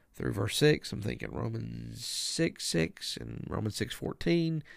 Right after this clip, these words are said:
Second Corinthians four fourteen. Complaints that gospel-centered preaching is the same week in and week out or every week are only,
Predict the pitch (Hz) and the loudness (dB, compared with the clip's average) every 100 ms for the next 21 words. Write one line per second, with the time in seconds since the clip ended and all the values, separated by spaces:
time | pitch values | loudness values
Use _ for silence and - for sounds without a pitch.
0 | - - - - - - 147 156 156 156 | -20 -20 -20 -20 0 4 4 6 8 8
1 | 143 127 - 143 131 139 139 151 151 147 | 6 4 8 8 8 6 4 4 4 2
2 | 147 _ _ - - - - - - - | -6 _ _ -20 -20 -20 -20 -20 -20 2
3 | - 135 165 220 170 170 143 143 143 - | 4 8 10 8 8 4 8 8 8 4
4 | 131 135 131 120 135 127 - 123 120 104 | 4 6 6 6 6 6 4 2 2 2
5 | 107 - 123 120 110 123 127 107 117 113 | 2 6 6 6 2 6 6 6 2 2
6 | 107 110 - 117 - - 123 113 113 104 | 2 2 2 2 2 4 6 6 6 4
7 | 110 - 113 120 117 | 2 2 4 4 2